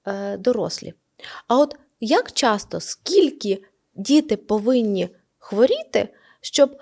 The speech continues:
ми могли сказати, що вони є в категорії дітей з рекурентними респіраторними інфекціями?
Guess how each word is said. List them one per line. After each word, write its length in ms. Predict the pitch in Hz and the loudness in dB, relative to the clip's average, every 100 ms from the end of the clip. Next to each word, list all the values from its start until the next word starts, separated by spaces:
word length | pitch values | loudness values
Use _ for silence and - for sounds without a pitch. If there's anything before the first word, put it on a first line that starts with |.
| _ | _
ми 160 | 240 330 | 2 2
могли 280 | 269 247 269 | 2 2 0
сказати, 500 | - 233 339 480 302 | 0 -2 0 -2 -4
що 320 | - 240 247 - - | 0 0 0 -4 -4
вони 460 | 220 285 311 220 - | -2 0 0 -2 -6
є 340 | 196 226 262 - | -8 0 0 0
в 60 | - | -4
категорії 580 | 240 240 214 220 196 | -4 -2 -2 -2 -2
дітей 380 | 196 226 359 466 | -2 -2 4 4
з 180 | - - - | 4 -4 2
рекурентними 1000 | 247 254 233 214 262 370 453 440 403 302 | 4 4 2 2 0 0 4 4 4 0
респіраторними 840 | 233 - 185 165 175 196 254 330 | -8 -6 -6 -6 -6 -4 -2 -2
інфекціями? 720 | 359 - 160 - 180 170 175 | -4 -4 -6 -6 -8 -8 -10